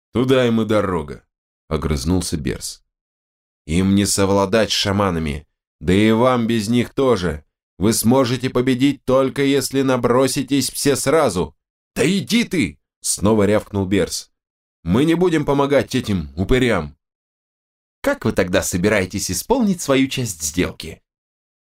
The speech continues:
Или вы хотите обмануть великого Ханумана и навлечь на себя его гнев?" Сказано это было тихо, вкрадчиво,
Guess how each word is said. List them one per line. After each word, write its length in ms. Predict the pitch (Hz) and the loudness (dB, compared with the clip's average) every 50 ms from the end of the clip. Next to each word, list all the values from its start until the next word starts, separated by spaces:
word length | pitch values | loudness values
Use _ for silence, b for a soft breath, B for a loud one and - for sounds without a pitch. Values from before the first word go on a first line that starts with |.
| _ - | _ -8
Или 220 | 85 82 85 98 | -4 -2 0 0
вы 160 | 101 104 107 | 2 0 0
хотите 720 | 95 - 110 107 - - - 117 113 110 - - 117 107 | -2 -2 -4 -4 -4 -4 -4 -4 -4 -2 -2 -2 -2 -2
обмануть 760 | 104 101 107 110 117 123 123 120 120 113 92 78 71 - _ - | -2 -2 0 0 0 2 0 0 0 -2 -2 -4 -6 -12 _ -4
великого 640 | 80 82 80 82 85 82 82 - 95 92 92 92 85 | -4 -2 -2 0 -2 -2 -2 -2 -2 0 0 -2 -2
Ханумана 920 | - - 92 92 98 104 104 113 131 151 156 135 90 73 67 64 69 - _ _ _ _ _ _ _ - | -2 -2 0 0 2 2 2 2 2 0 -2 -4 -6 -6 -8 -8 -10 -14 _ _ _ _ _ _ _ 0
и 100 | 95 107 | 2 2
навлечь 720 | 110 110 107 101 98 101 113 120 123 127 123 - - 139 | 2 2 2 2 2 2 4 4 4 2 2 -2 -2 0
на 100 | 143 131 | 0 0
себя 400 | - - 131 123 113 123 120 117 | 0 -2 -2 0 0 2 2 2
его 340 | 117 117 120 110 113 120 | 2 0 0 0 0 -2
гнев?" 540 | 95 90 101 95 90 82 71 64 - - _ _ _ _ _ _ _ _ _ _ _ _ _ _ _ _ _ _ _ _ _ | 0 0 0 0 0 0 -2 -6 -8 -14 _ _ _ _ _ _ _ _ _ _ _ _ _ _ _ _ _ _ _ _ _
Сказано 520 | - - - - 95 92 85 76 76 82 82 | -10 -10 -2 0 0 0 2 0 0 0 0
это 220 | 82 - - 78 | 0 -2 -2 -2
было 260 | 76 85 85 76 76 | 0 0 0 0 -2
тихо, 420 | 73 - - - 98 95 - 117 110 | -6 -4 -2 -2 -2 0 0 -4 -4
вкрадчиво, 840 | - - - - 80 78 73 73 - - - 85 95 107 104 - | -4 -6 -6 -4 -2 -2 -2 -2 -4 -6 -4 -4 -4 -6 -6 -8